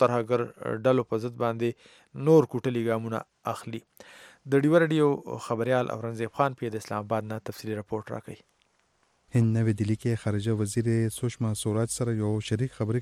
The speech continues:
Speaker 2: کانفرنس ته وینا په وخت د امریکې خارجه وزیر جان کیری ویلي دي چې دا واضحه ده، پاکستان د ترهګرو پر ضد کاروای کړې دي، خو پاکستان ته به امریکې سره یو ځای هغه ډلو پر ضد به کاروای کول وي کوم چې ترهګري کوي.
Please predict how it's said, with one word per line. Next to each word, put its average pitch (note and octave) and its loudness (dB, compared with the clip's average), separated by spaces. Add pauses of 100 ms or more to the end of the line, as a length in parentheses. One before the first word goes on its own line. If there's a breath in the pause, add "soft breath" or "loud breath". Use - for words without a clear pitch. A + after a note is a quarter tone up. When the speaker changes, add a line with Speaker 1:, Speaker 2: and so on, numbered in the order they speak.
Speaker 2:
کانفرنس A#2+ -2
ته G#2+ 0
وینا A2 0
په A#2+ 2
وخت B2 -4 (640 soft breath)
د C#3 6
امریکې C3+ 2
خارجه B2+ 2
وزیر A#2+ 0
جان G#2+ 0
کیری B2+ 2
ویلي B2 2
دي A#2 4
چې - -6 (100)
دا C#3+ 4 (100)
واضحه A#2 2
ده، F#2+ 0 (380)
پاکستان A2+ 2
د G2+ 2 (140)
ترهګرو G#2+ -2
پر G2+ 0
ضد A#2 0
کاروای G#2 0
کړې C#3+ 0
دي، B2+ 2 (140)
خو C3 4
پاکستان A#2+ 2
ته B2+ 2 (320)
به A2+ 6
امریکې A2+ 2
سره G#2+ 2
یو G2+ 0
ځای B2 4 (360 soft breath)
هغه C3+ 4
ډلو C3+ 4
پر G#2+ 0
ضد B2 0
به G#2+ 0
کاروای G#2 2
کول B2 2
وي C3 2 (160)
کوم E3 6
چې - -4 (360)
ترهګري G2 0
کوي. F#2+ -2